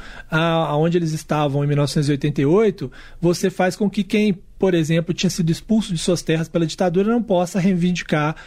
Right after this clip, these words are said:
é, as suas terras, né?" E aí há uma discussão sobre pelo menos trezentas terras aí pelo Brasil. É, e quem defende que é preciso fazer e traçar um marco temporal diz o seguinte: olha,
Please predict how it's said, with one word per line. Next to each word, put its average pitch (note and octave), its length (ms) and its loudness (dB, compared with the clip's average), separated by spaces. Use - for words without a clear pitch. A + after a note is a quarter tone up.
é, E3 160 2
as E3 120 0
suas F3+ 200 0
terras, A#2 420 -4
né?" D3+ 180 2
E C#3+ 120 2
aí C#3 260 2
há C#3+ 120 0
uma E3 120 -2
discussão - 320 -4
sobre E3 200 -2
pelo D#3+ 220 0
menos D#3+ 220 0
trezentas D3 840 -2
terras C#3+ 400 -2
aí C#3+ 80 2
pelo D3+ 200 0
Brasil. C3 420 0
É, E3 140 -4
e D4+ 200 4
quem A3 220 2
defende D3+ 640 0
que E3 240 0
é G#3 120 4
preciso E3 440 -2
fazer C#3 420 0
e B2 40 -2
traçar D3 420 -2
um C#3+ 60 -4
marco C#3 240 -2
temporal F3 400 0
diz A3+ 140 0
o - 80 -8
seguinte: G#3+ 320 0
olha, C#3 140 0